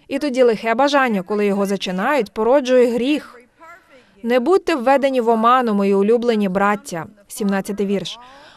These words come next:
«Бо кожен добрий, кожен досконалий дар, що згори,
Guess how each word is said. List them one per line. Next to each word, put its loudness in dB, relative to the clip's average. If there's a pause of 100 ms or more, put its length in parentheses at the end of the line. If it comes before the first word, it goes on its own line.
(120)
«Бо 2
кожен 0
добрий, 2
кожен -2
досконалий 0
дар, 4
що -4
згори, -2